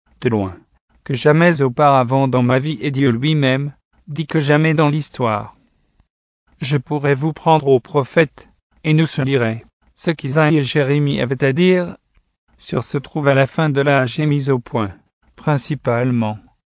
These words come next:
les nations d'Israël, en passant, mais c'est à peu près tout le monde.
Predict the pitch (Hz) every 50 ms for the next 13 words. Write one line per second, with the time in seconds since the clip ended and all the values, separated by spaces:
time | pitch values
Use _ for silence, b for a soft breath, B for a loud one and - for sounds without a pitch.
0 | _ _ - 147 143 127 123 127 123 - - - 139 127 131 139 135 - - 135
1 | 139 139 143 147 160 165 113 110 - _ _ _ _ _ _ - 156 151 - 151
2 | 139 123 - - 123 107 104 98 _ _ _ _ _ _ _ _ - 165 160 147
3 | - - 143 131 - 151 143 - - 156 156 - - - - 135 120 - - -
4 | 147 143 143 147 147 131 117 107 101 -